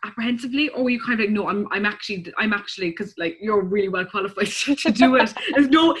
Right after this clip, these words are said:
Speaker 1: there was no doubt in your skills, but in terms of yourself,
Speaker 2: Mm.
Speaker 1: were you like, "Oh, like, is it, is it nice to have going into a job and coming home to it, and not coming home to
Speaker 2: Yeah.
Speaker 1: it?" But for when you work for yourself, it's all down to you. Was there, or you just, were you
Speaker 2: Yeah.
Speaker 1: just ready? Were you like, "I'm actually ready for this"?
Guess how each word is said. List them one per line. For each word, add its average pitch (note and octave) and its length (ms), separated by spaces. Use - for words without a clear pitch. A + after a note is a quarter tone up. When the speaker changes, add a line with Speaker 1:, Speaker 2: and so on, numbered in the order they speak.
Speaker 1:
there D4 80
was C#4+ 100
no D#4+ 240
doubt D4+ 280
in C4+ 40
your C4 100
skills, C4+ 460
but B3 80
in B3 80
terms B3 280
of - 20
yourself, A#3 580
Speaker 2:
Mm. G3 160
Speaker 1:
were C4 80
you B3+ 200
like, B3 260
"Oh, A3+ 200
like, A3+ 160
is A3 180
it, A3+ 180
is A3 140
it A3 80
nice A3 240
to G#3+ 80
have G#3 240
going G#3+ 200
into A3 200
a F#3+ 40
job G3 220
and F#3+ 100
coming G3 220
home G3 440
to D#3+ 120
it, F3 240
and G3 160
not - 160
coming G3+ 160
home G#3+ 280
to A3 60
Speaker 2:
Yeah. G3+ 140
Speaker 1:
it?" E3 100
But G3+ 140
for G3 220
when G#3 220
you G#3 80
work G3+ 140
for G3+ 100
yourself, B3 320
it's G#3 120
all G3 140
down F#3+ 220
to G3+ 160
you. F3+ 120
Was A#3 200
there, B3 280
or A#3 120
you A3+ 60
just, - 160
were A#3+ 60
you A#3 60
Speaker 2:
Yeah. A3 80
Speaker 1:
just B3 120
ready? E3 340
Were F#3 60
you F#3+ 80
like, F#3 120
"I'm F#3+ 120
actually F3+ 300
ready D#3 200
for E3 100
this"? - 300